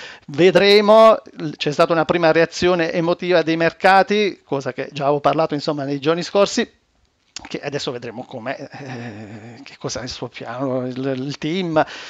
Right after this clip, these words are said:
il piano che andrà a presentare, che potrà anche piacere ai mercati.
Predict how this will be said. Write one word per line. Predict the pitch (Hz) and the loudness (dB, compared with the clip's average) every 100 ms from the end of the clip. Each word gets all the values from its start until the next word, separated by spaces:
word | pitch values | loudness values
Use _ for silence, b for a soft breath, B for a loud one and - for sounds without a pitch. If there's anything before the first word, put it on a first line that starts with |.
| B | B
il | 151 147 151 135 | -4 2 2 2
piano | 156 160 160 | 2 2 0
che | 165 | 0
andrà | 156 156 | 2 2
a | |
presentare, | - 160 170 151 160 185 180 165 156 | 2 0 0 0 0 4 4 4 2
che | 151 | -2
potrà | 147 156 | -2 -2
anche | 160 - 151 | -2 -4 -2
piacere | 160 151 180 170 160 | 0 2 2 2 2
ai | 170 170 - 180 175 | 2 2 0 -4 -2
mercati. | 175 170 - 202 214 214 214 | -2 -2 2 6 6 4 -2